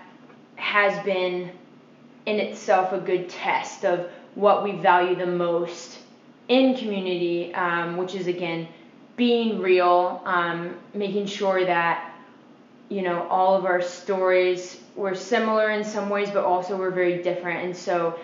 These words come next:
valuing that diversity in our group as well, um,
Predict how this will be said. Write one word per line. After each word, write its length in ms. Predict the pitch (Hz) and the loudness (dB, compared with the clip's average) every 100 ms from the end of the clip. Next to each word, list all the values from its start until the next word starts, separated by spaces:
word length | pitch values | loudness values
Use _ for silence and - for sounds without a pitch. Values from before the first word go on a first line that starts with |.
| - 175 | -14 2
valuing 600 | 190 180 185 180 180 180 | 6 6 6 0 -2 0
that 240 | 175 - | 2 2
diversity 760 | 170 175 175 170 175 - 180 175 | 2 2 0 -2 -4 -4 -2 -2
in 160 | 170 | -2
our 240 | 170 165 165 | -4 -6 -6
group 360 | 175 175 170 - | -4 -4 -4 -8
as 200 | 175 165 | -8 -6
well, 680 | 165 170 160 160 160 160 - - | -4 0 0 -2 -6 -8 -18 -8
um, 600 | 175 170 165 160 165 165 | -4 -2 -2 -4 -6 -10